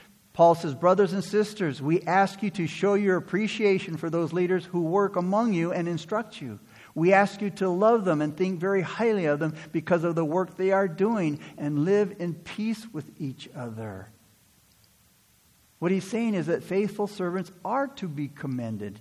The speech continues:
He said highly esteemed, which means appreciated, not praised, just appreciated. When he spoke of Epaphroditus, Paul said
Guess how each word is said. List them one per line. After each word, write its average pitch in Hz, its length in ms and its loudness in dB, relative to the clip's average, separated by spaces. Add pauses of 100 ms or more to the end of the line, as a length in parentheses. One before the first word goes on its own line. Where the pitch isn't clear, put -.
(200)
He 156 140 -4
said 233 300 -4
highly 196 540 -4
esteemed, 180 400 -6
which 165 140 -6
means 175 260 -4
appreciated, 139 960 -6
not 147 280 -8
praised, 113 500 -6 (300)
just 127 240 -14
appreciated. 110 760 -10 (720)
When 156 140 4
he 160 60 6
spoke 185 380 4
of 180 120 0
Epaphroditus, 180 1000 4
Paul 170 200 6
said 160 380 -2